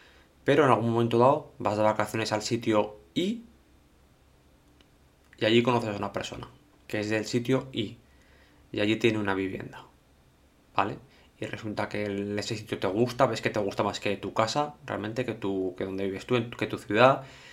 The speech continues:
eh, crees que podría estar genial con esa persona,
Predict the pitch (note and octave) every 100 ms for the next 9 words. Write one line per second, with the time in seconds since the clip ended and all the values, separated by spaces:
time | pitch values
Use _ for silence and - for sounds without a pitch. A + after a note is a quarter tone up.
0 | - - _ - A#2 G#2+ G#2+ G#2 - G#2+
1 | - G#2+ G2+ - A2 - G2+ G2 G#2 G2
2 | F#2 - - A#2+ B2 B2+ B2+